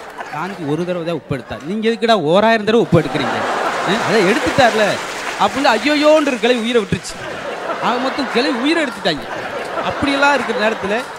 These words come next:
இசை நாணத்தோட பாடுறது ரொம்ப விஷயம் இன்னைக்கு. ஆனா, ஒரு அதையும் சொல்லி அனுப்பல. நல்லதையும் சொல்லணும், அதுக்கு நேரத்தை யார் யார் அந்த நல்லது கெடுக்குறாங்கன்றதுன்னு சொல்லணும்ல. அது நிறையா நடக்கும். இன்னொரு தடவை ஒரு பஸ் ஸ்டாண்ட்ல நின்றுக்கிட்டு இருந்தாரு, ஒரு பாடகர் வந்தார். "ஐயா, என்ன இந்நேரம் நாலு மணிக்கு?" "ஊருக்கு போகணுங்க, இப்போ தான் கச்சேரி முடிச்சுட்டு வரேன்."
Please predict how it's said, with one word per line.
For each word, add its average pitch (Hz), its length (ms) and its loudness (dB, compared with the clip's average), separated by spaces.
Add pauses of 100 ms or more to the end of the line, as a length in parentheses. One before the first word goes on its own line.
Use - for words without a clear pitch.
(140)
இசை 269 220 0
நாணத்தோட 240 460 2 (100)
பாடுறது 190 340 0
ரொம்ப 185 220 -2
விஷயம் 170 300 -6
இன்னைக்கு. 165 320 -2 (100)
ஆனா, 160 220 -4
ஒரு 160 340 -4
அதையும் 196 240 -2
சொல்லி 196 200 -4
அனுப்பல. 180 280 -8 (420)
நல்லதையும் 240 400 0
சொல்லணும், 233 340 2
அதுக்கு 247 220 -2
நேரத்தை 247 280 0
யார் 226 200 4
யார் 247 140 4
அந்த 220 160 -2
நல்லது 226 320 -2
கெடுக்குறாங்கன்றதுன்னு 247 680 0
சொல்லணும்ல. 175 320 -4 (480)
அது 180 220 0
நிறையா 233 140 4
நடக்கும். 202 340 -4
இன்னொரு 208 300 -4
தடவை 208 240 0 (120)
ஒரு 185 240 -2
பஸ் 165 220 -4
ஸ்டாண்ட்ல 156 400 -6
நின்றுக்கிட்டு 165 280 -10
இருந்தாரு, 175 260 -14
ஒரு 160 60 -12
பாடகர் 160 380 -4
வந்தார். 113 220 -14 (640)
"ஐயா, 185 160 -4
என்ன 175 200 -6
இந்நேரம் 165 340 -8
நாலு 143 200 -8
மணிக்கு?" 139 380 -14 (340)
"ஊருக்கு 185 240 -8
போகணுங்க, 127 240 -14
இப்போ 156 180 -14
தான் 131 300 -12
கச்சேரி 127 380 -10
முடிச்சுட்டு 123 320 -16
வரேன்." 95 180 -18